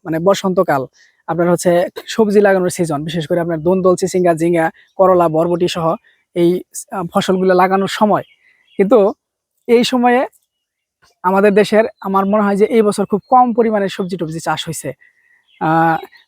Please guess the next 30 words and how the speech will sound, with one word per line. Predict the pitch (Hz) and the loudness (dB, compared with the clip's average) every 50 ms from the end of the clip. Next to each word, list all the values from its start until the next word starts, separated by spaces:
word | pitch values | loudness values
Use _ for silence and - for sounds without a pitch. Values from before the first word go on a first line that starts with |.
| _ | _
তো | - 190 185 185 190 190 - - | 2 4 6 6 4 2 2 0
এই | 214 196 | 2 2
জন্যই | 214 220 220 226 | 2 2 2 4
বাজারে | 202 208 208 202 214 208 202 202 208 202 - - _ _ - - - - | 4 4 4 4 4 4 4 4 4 2 0 -6 _ _ -18 -18 -14 -12
এখন | 214 185 - 190 190 202 | -12 -6 -6 -4 -4 -6
সব | 208 - 202 165 - _ _ _ | -6 -6 -8 -8 -8 _ _ _
সবজির | - - 202 185 180 202 190 196 - _ _ _ _ _ _ _ _ - | -8 -6 -6 0 2 2 2 2 -2 _ _ _ _ _ _ _ _ 0
প্রচুর | 220 - - 226 202 170 | 0 2 4 2 2 4
দাম | 160 165 185 233 - _ _ | 2 2 0 0 -4 _ _
এবং | - 170 175 175 165 | -6 -4 -4 -2 -2
আমি | 165 175 175 175 175 180 175 | -2 0 0 0 0 0 -2
ধারণা | 160 170 170 180 190 | -2 -2 -2 -2 -2
করতেছি | 185 190 185 175 156 180 | -2 -2 -2 -2 -4 -4
হয়তো | 160 160 170 | -4 -4 -4
সামনে | 160 - 165 160 156 151 | -4 -4 -6 -6 -4 -4
আরও | 147 151 151 147 151 151 - - | -4 -2 -4 -4 -6 -8 -10 -10
এমন | 170 151 143 135 135 | -6 -6 -4 -2 0
দাম | 143 151 165 | -2 -2 -2
থাকতে | - 175 - - | -4 -6 -8 -6
পারে। | 143 127 123 135 - _ _ _ _ _ _ _ _ _ _ _ _ - | -6 -8 -8 -8 -12 _ _ _ _ _ _ _ _ _ _ _ _ -2
সবজি | - 226 226 208 247 240 | 0 0 0 2 0 2
চাষের | 208 220 - - 214 196 | 2 0 2 0 0 0
কয়েকটা | - 202 190 180 - 202 185 180 180 180 - _ _ _ _ _ 208 | 2 0 0 0 0 0 0 0 -2 -4 -8 _ _ _ _ _ -2
প্রাথমিক, | 190 190 - 196 190 190 190 - _ - - - | -2 0 0 2 2 2 2 0 _ -12 -14 -10
আহ, | 196 170 170 170 | -6 -4 -4 -2
বিষয় | 170 202 185 - 185 160 | 0 0 0 2 0 0
আছে। | 220 - - 139 123 - _ _ _ _ _ _ _ _ _ _ _ _ _ _ _ _ | 0 -2 -6 -8 -10 -12 _ _ _ _ _ _ _ _ _ _ _ _ _ _ _ _
প্রাথমিক | 208 208 - 226 226 226 | -2 2 4 4 4 4
বিষয়টা | 214 220 - 240 214 226 | 4 2 2 2 2 0
কি? | 196 - 208 | 2 2 2